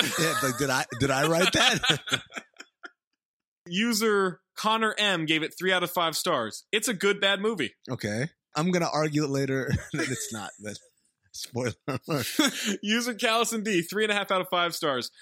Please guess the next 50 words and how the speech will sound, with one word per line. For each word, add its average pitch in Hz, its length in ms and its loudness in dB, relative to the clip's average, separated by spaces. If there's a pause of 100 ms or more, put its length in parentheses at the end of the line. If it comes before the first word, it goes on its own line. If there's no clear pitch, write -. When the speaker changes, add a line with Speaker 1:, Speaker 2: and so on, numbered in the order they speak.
(300)
Speaker 2:
Watched 185 460 0
the 262 80 0
movie 247 280 2
while 214 220 2
on 214 180 2
the 202 80 -2
treadmill 214 400 0
at 208 100 -4
the 175 80 -2
gym, 196 460 0
and 170 140 -2
so 196 180 2
it 196 40 2
was 190 160 -2
pretty 226 240 -2
good. 180 380 0 (420)
If 294 260 2
you 247 120 2
have 175 180 0
beef 233 280 2
with 175 140 0
someone, 151 460 0
this 214 180 0
movie 196 220 0
will 165 100 2
help 175 260 -2
you 185 180 -6
get 156 160 -2
your 165 140 -2
revenge 147 400 0
feelings 151 340 2
out. 113 240 0 (220)
<laughs> 466 220 -2
Law 196 280 6
and 214 100 2
Speaker 1:
Oh, 196 120 4
Speaker 2:
Order 196 200 6
Speaker 1:
yeah. 185 100 2
Speaker 2:
Elliot 202 320 4
Stabler 190 460 2
character 156 400 0
is 139 160 -2
John 165 240 0
Travolta's 160 340 -4
partner 180 320 -2
in 160 100 -2
this 139 180 -4
revenge 151 520 -2
thriller 147 240 0
gig. 120 480 -2